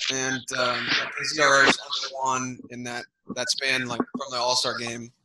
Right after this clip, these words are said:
on. And he really led the Cardinals to, you know, push for the division. And, um, I think there's, you know, just one is that he's improving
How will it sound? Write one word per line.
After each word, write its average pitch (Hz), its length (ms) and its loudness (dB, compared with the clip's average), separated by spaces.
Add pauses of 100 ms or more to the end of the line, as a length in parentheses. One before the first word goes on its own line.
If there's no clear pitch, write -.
on. 127 340 0 (920)
And 135 80 -4
he 131 60 -4
really 131 220 2
led 120 180 0
the 113 40 -12
Cardinals 123 560 0
to, 117 160 -6 (180)
you 120 100 -12
know, 110 120 -14 (100)
push - 180 -4
for 131 120 -4
the 120 80 -6
division. 123 400 -6 (1040)
And, 139 400 2
um, 135 440 2 (840)
I 139 100 2
think 160 260 0 (840)
there's, 143 440 2
you 143 140 -2
know, 123 100 -2
just 131 320 0 (640)
one 180 300 8
is - 340 6 (600)
that 139 120 4
he's 160 300 2
improving 127 560 4